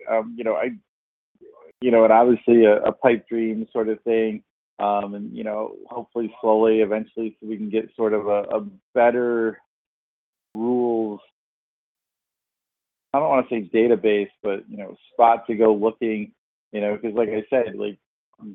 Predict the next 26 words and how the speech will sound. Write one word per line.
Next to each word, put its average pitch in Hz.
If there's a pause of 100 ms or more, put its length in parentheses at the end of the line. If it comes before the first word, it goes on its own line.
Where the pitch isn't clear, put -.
(160)
during 135 (320)
VassalCon, 131
Joe 123
and 123
I 120
were 120
talking 127
about 123
a 123
ruling, 123 (360)
and 110
then 113
we, 117
like, 110 (560)
said, 110
"Yep, 175
that 120
seems 131
like 143
it's 139
the 147
correct 151
ruling," 160
'cause, 123
like, 104
I, 104